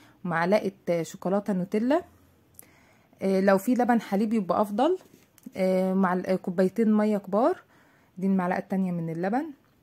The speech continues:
ضربناهم في الخلاط كويس. بعد كده نبدأ، آه، نحط في الكاسات بتاعتنا. انا بعد ما هحط في اربع كاسات،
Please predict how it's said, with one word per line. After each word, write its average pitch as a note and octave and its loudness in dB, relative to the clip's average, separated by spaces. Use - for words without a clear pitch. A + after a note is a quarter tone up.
ضربناهم E3+ -2
في G3 -6
الخلاط F#3 -6
كويس. A3 -2
بعد G#3 0
كده A3 -2
نبدأ، G#3+ 0
آه، E3+ -2
نحط F#3+ -6
في - -14
الكاسات F3+ -6
بتاعتنا. G#3 -2
انا F#3+ 0
بعد A3+ 2
ما G#3+ 4
هحط - -4
في F#3 -4
اربع G3+ 0
كاسات، G#3+ -4